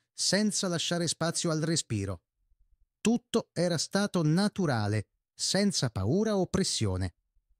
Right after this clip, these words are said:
Isabella mi aveva regalato uno dei momenti più belli della mia vita,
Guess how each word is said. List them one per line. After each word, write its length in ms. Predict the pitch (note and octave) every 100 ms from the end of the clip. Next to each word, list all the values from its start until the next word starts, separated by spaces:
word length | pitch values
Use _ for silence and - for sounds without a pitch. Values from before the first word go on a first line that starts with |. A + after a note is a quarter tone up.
| _ _ _ _ -
Isabella 540 | A3+ A3+ E3 D3+ G#3+
mi 100 | F#3+
aveva 320 | C#3+ D#3 C#3
regalato 640 | B2+ B2 B2 E3+ E3 C#3+ - _ _
uno 320 | A3 B3 A#3 G3
dei 200 | D#3 C#3
momenti 560 | C3 F3 G#3 - C#3
più 300 | - G#3 A3+ -
belli 460 | B2 F#3+ G#3+ G3
della 240 | E3 D#3 D3
mia 180 | F3+
vita, 360 | F3+ D#3 -